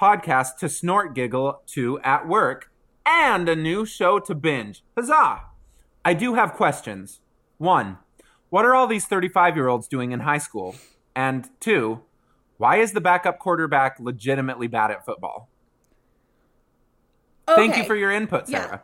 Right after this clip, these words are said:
Speaker 2: Thank you,
Speaker 1: Uh,
Speaker 2: Sarah.
Speaker 1: um,
Speaker 2: We appreciate, um, interactions in any
Speaker 1: Next time we film one of these,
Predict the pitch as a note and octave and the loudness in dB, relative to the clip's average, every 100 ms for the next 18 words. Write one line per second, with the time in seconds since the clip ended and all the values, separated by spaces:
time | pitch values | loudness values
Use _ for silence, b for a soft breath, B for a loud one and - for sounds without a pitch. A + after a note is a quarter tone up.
0 | - E4+ F#4 F4+ E4+ - D4+ D4+ D4 - | -6 -4 -2 -4 -4 2 4 4 0 -6
1 | B3 B3 - - C#4+ C#4 D#4 C#4 B3+ A#3+ | -4 -6 -6 -10 -8 -8 -6 -4 -2 -4
2 | A3+ - - A3+ G#3 G3 G3 F#3+ F#3 - | -6 -16 -10 -6 -6 -6 -10 -12 -16 -14
3 | - G3+ F3 E3 - A#3 B3+ D4+ - A#3 | -8 -4 -4 -6 -8 -10 -8 -10 -14 -12
4 | G3 F#3 E3+ - F3 F#3+ A#3 A3+ A3 G#3+ | -10 -8 -2 -2 -2 0 0 0 -4 -2
5 | F#3+ F#3 F#3 F#3 F#3+ G3+ G3+ - | -2 0 0 -2 -2 -4 -6 -10